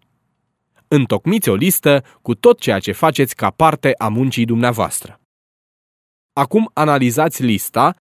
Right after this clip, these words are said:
și selectați între trei și cinci lucruri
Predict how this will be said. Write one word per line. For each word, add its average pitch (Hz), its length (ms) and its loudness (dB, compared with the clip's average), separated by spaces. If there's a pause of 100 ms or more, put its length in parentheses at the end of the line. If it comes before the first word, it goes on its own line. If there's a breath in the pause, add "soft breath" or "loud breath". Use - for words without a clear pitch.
(140)
și 208 140 0
selectați - 640 0
între 135 340 0
trei 202 320 2
și 117 200 -4
cinci 151 400 0
lucruri 147 480 2